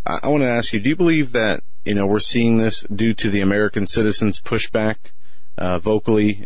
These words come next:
against the media for not, uh, for lying about, uh, these, you know, domestic extremist groups,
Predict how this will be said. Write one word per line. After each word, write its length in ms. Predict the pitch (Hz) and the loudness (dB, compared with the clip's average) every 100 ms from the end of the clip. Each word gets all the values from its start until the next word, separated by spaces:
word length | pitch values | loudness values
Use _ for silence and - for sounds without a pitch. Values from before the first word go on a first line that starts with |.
| - | -4
against 560 | 85 82 95 107 98 101 | -2 -2 0 0 0 0
the 100 | 101 | 2
media 500 | 104 101 101 101 101 | 2 2 2 2 -2
for 180 | - 101 | -2 0
not, 340 | 98 101 104 - - | 2 2 0 -2 -2
uh, 100 | 95 | -2
for 180 | - 98 | 0 0
lying 340 | 95 101 107 | 0 0 0
about, 340 | 104 104 107 - - - - | 0 0 0 -2 -4 -4 -2
uh, 120 | 95 | 0
these, 360 | 92 104 95 - | 2 2 2 0
you 80 | 98 | 0
know, 100 | 90 | 0
domestic 520 | 104 107 101 107 - | 2 0 0 0 -2
extremist 560 | 95 - 110 104 104 - | -2 0 2 2 2 0
groups, 320 | 110 98 | 0 0